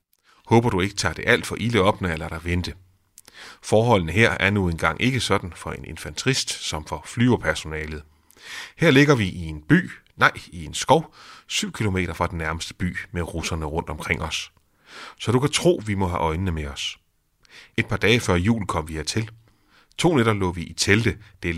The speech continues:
langt fra behageligt ved denne tid. Jul, det har vi ikke haft noget af i år. Lørdag mellem jul og nytår snappede russerne al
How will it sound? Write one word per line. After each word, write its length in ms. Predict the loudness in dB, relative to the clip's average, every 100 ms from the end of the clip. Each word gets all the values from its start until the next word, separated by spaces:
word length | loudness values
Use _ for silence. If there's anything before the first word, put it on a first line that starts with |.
| 0
langt 260 | -2 -2
fra 260 | -4 -4 -4
behageligt 540 | -8 -2 -2 -4 -10 -14
ved 40 |
denne 200 | -12 -8
tid. 260 | -6 -6 -10 _ _ _ _ _ _ -20 -18 -18 _
Jul, 280 | 0 0 0 -2
det 80 | 2
har 80 | 4
vi 60 | 4
ikke 120 | 2
haft 180 | -2 0
noget 200 | -2 0
af 160 | -4
i 140 | -6 -4
år. 300 | -4 -4 -10 -20 -10
Lørdag 360 | 4 6 8 6
mellem 200 | 4 2
jul 240 | 0 0
og 60 | 2
nytår 360 | 4 4 2 -2
snappede 460 | 0 4 4 2
russerne 420 | 0 -2 0 0 -2 -2
al 100 | -2